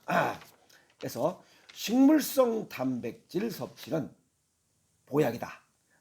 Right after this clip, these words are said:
동물성 단백질의 과식은 당뇨병을 부른다, 이렇게 뭐 그냥 간단하게 정리할 수가 있겠습니다. 아시겠습니까? 예. 어, 체질과 건강 정도에 맞는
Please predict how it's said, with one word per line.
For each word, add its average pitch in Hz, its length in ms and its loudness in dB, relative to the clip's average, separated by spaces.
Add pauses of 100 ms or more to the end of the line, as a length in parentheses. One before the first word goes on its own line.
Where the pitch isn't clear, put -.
(120)
동물성 196 640 2
단백질의 101 600 -8
과식은 147 580 -8 (520)
당뇨병을 104 600 -2
부른다, - 440 -12
이렇게 98 240 -12
뭐 92 320 -10 (460)
그냥 - 260 -20 (420)
간단하게 110 720 -8
정리할 120 320 0
수가 139 160 6
있겠습니다. - 500 -4 (220)
아시겠습니까? 196 680 0 (120)
예. - 220 -2 (880)
어, 120 480 -6
체질과 285 460 6
건강 214 600 -2
정도에 147 480 -4
맞는 123 500 -8